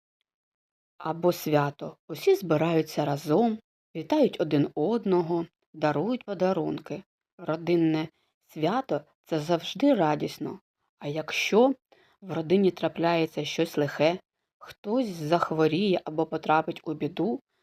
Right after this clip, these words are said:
йому на допомогу прийдуть родичі, адже всі рідні хвилюються один про одного. Бо всі ви одного роду, однієї,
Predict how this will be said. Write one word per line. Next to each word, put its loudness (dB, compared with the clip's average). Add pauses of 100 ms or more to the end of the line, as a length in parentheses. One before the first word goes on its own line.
(160)
йому 0
на 0
допомогу -2
прийдуть -4
родичі, -6 (240)
адже -6
всі -4
рідні 0 (300)
хвилюються 0
один 4 (460)
про -2
одного. -4 (1300)
Бо -4
всі 2
ви 2
одного 2
роду, -2 (260)
однієї, 0